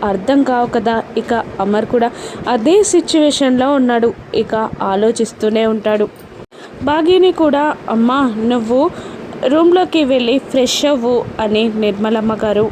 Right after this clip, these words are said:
అంటూ ఉంటారు. ఇక పిల్లలు చాలా కోపంగా చూస్తూ ఉంటారు మిస్ అమ్మని. "హాయ్" అని అంటున్నా కూడా మిస్ అమ్మ మాటలని పట్టించుకోకుండా పిల్లలు కోపంగా వెళ్ళిపోతారు.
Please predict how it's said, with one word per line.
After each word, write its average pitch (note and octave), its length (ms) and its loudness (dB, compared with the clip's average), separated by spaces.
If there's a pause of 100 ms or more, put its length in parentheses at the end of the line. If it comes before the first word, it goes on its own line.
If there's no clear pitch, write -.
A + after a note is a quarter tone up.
(120)
అంటూ G#3 380 -2
ఉంటారు. A3 400 -2 (120)
ఇక G#3 280 -4 (100)
పిల్లలు G#3 360 0 (500)
చాలా F4+ 380 2
కోపంగా D4+ 720 0
చూస్తూ C#4 440 -2
ఉంటారు A#3 520 0
మిస్ A#3+ 280 -2
అమ్మని. A3+ 320 0
"హాయ్" C4+ 420 -2 (120)
అని A#3+ 280 0 (100)
అంటున్నా A#3+ 480 0
కూడా B3 320 -2 (720)
మిస్ E4 300 4
అమ్మ F#4 280 2
మాటలని C#4+ 600 2
పట్టించుకోకుండా B3 1000 0
పిల్లలు A#3 440 0
కోపంగా G#3 720 0
వెళ్ళిపోతారు. G#3+ 760 0